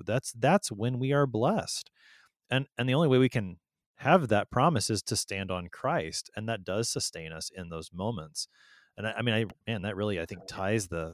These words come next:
the sermon together very nicely. Pastor Andrews, we've got about two minutes for your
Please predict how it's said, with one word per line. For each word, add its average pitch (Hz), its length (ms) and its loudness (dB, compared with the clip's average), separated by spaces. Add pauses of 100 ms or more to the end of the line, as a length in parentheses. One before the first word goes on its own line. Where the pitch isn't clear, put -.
(160)
the 90 80 -8
sermon 107 400 -6
together 90 400 -4
very 92 240 -4
nicely. 95 360 -4
Pastor 143 280 0
Andrews, 135 140 0
we've 156 40 -2
got 185 80 6
about 107 200 0 (180)
two - 160 -2
minutes 107 320 -2
for - 100 -8
your 120 300 6